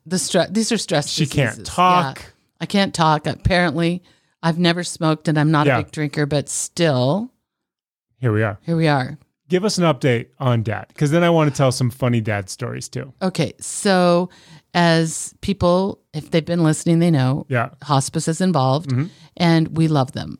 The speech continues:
Speaker 1: We love
Speaker 2: They're
Speaker 1: everything about them.
Speaker 2: fantastic human beings.
Speaker 1: They're fantastic human beings. And I do
Speaker 2: Mostly because they don't believe that I'm thirty-eight.
Speaker 1: Mostly that. The, the ladies love you. And, um, I do think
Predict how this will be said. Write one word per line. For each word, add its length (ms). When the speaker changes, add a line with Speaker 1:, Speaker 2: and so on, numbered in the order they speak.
Speaker 1:
We 200
love 220
Speaker 2:
They're 100
Speaker 1:
everything 240
about 100
them. 80
Speaker 2:
fantastic 380
human 220
beings. 320
Speaker 1:
They're 120
fantastic 600
human 200
beings. 420
And 420
I 140
do 100
Speaker 2:
Mostly 260
because 300
they 80
don't 160
believe 260
that 100
I'm 120
thirty-eight. 500
Speaker 1:
Mostly 720
that. 300
The, 100
the 160
ladies 440
love 400
you. 340
And, 400
um, 420
I 100
do 240
think 320